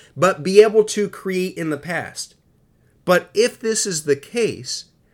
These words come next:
then it opens up the possibility that their God has already created things in the past, which would be today. Now, your head might be spinning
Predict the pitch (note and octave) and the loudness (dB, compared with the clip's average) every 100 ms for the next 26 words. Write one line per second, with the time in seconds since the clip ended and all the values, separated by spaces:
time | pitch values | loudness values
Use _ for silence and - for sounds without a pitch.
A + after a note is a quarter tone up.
0 | - - F#3 F#3 F3+ - F#3 A#3 A#3 G#3 | -20 -6 0 2 2 2 0 0 -2 0
1 | G3+ - E3 - F#3 F3+ D3+ C#3 G#3+ E3+ | -2 -2 -8 -2 -2 -2 -4 0 0 0
2 | G#2+ G#2 - _ B2 D#3+ - C3 D3+ G#3+ | -6 -8 -16 _ -4 -2 -2 -4 2 2
3 | G#3+ C#3 F#3+ F#3+ A2+ G2 B2 _ _ - | 2 -2 -2 0 -2 -4 -10 _ _ -20
4 | _ F3 F3+ F3+ - F3+ G3+ G#3 G#3+ G#3 | _ -2 0 0 -2 0 4 4 4 0
5 | F3 - E3+ F#3 F#3 G#3 F3+ D#3 D#3+ D3+ | -6 -8 -6 0 2 2 0 -6 -4 -4
6 | D3 - F3 F#3 F3+ D3+ - F#3+ A#2 G#2 | -4 -4 -2 0 0 -4 -6 -6 -6 -10
7 | - - _ _ - F3 G3 G#3 G3+ E3 | -12 -16 _ _ 4 6 6 4 0 0
8 | F3+ - - D#3+ F3 F#3 B2 - _ _ | -4 -6 -6 -2 0 -2 -4 -16 _ _
9 | _ _ _ _ _ _ _ _ _ F#3+ | _ _ _ _ _ _ _ _ _ 2
10 | F#3+ F#2 - _ _ _ _ _ _ _ | 2 0 -12 _ _ _ _ _ _ _
11 | _ _ _ - G#3 A3+ G#3 G#3 F3+ F#3+ | _ _ _ -2 0 0 0 -2 0 -2
12 | E3 D#3 - - C#3 E3 F#3+ | -2 -4 -2 4 2 2 -8